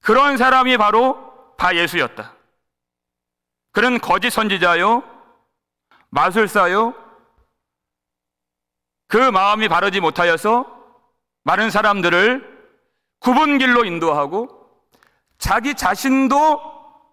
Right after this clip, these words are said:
망하게 하고 다른 사람도 멸망에 빠뜨리는 그런 사람이 바예수였다는 것입니다. 거기에 누가 미혹이 되어 있습니까?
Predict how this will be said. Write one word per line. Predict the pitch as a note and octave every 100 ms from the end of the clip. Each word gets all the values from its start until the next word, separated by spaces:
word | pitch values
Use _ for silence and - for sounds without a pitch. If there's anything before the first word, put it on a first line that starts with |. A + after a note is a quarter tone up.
| _ _ _ _ -
망하게 | F#3+ B3+ C#4 B3
하고 | A3+ G#3+ G#3 C4+ C#4+ - - -
다른 | F#3+ A#3+ C4+
사람도 | A3+ B3+ A#3+ A3+ B3+ C#4+ D4 - -
멸망에 | C#3+ G3 A#3 A3+ A3
빠뜨리는 | A3+ A#3 A3 F#3+ D3 A2 B2 - _ _ _ _ _ _ _ _ _ _ _
그런 | A3+ C#4
사람이 | A#3 A#3 G#3 G#3+
바예수였다는 | E3+ D#3 B2 C#3 A#2 A2+ A#2 G#2+
것입니다. | G#2 G#2 G#2 - _ _ _ _ _ _ _ _ _ _ _ _ _ _ _ _ _ _ _ _
거기에 | E3 F#3 G3
누가 | D#3 G#3
미혹이 | D3 E3+ E3+
되어 | D#3+ C#3+
있습니까? | C#3 C3+ A#2+ F3+